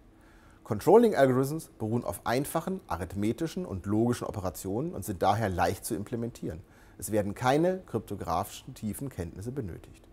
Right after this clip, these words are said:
Sind die wichtigsten I C As erst einmal in einer P K I ausgerollt, ergeben sich viele Vorteile.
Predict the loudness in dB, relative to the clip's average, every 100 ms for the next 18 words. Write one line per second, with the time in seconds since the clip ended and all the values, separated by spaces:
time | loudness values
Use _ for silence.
0 | -20 -20 -20 -20 -20 -20 -20 -20 -18 0
1 | 2 4 4 4 2 -2 -2 -2 -2 -2
2 | -2 -2 -2 -4 -4 -2 -2 -2 -2 -4
3 | -4 -6 -6 -2 2 2 2 2 2 2
4 | -4 -4 -2 -2 -4 -8 -6 -2 0 -2
5 | -6 -8 -14